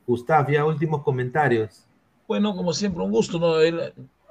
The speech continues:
Speaker 2: haberme sumado con ustedes, ¿no? Hablar un poco de fútbol, ya saben, gente, suscríbanse, ¿no? De, de, pongan la campanita para ver, estamos del, de lunes a domingo, no descansamos aquí. Voy, ya esta semana, ya,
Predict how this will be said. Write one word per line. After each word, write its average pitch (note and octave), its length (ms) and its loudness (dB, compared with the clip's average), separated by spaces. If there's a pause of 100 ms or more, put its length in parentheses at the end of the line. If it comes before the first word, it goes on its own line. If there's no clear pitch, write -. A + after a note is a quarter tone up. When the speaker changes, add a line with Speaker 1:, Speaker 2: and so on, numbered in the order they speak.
(180)
Speaker 2:
haberme D3 340 2
sumado C3+ 320 0
con C#3 100 -2
ustedes, F3 380 -2
¿no? C3+ 120 0
Hablar C3+ 180 0
un C3 60 -4
poco C3 200 -6
de A#2+ 120 -8
fútbol, F#3 320 -4
ya B2+ 100 -2
saben, C#3 260 0
gente, D3+ 240 -6
suscríbanse, D#3 960 -2 (680)
¿no? B2+ 160 -4
De, B2 180 -4
de, A2 220 -14 (200)
pongan B2+ 180 -4
la B2 60 -2
campanita B2+ 540 -2
para A2 200 -4
ver, A#2 160 -2 (220)
estamos C3+ 480 -8
del, G#2+ 380 -10 (400)
de A#2+ 400 -6
lunes E3 400 -4
a C3 60 0
domingo, A#2+ 600 -6
no B2 80 -10
descansamos B2+ 520 -6
aquí. F#3+ 320 -8 (440)
Voy, F#3 320 2
ya G3+ 240 8
esta G3 220 2
semana, F#3 440 4
ya, F3+ 160 4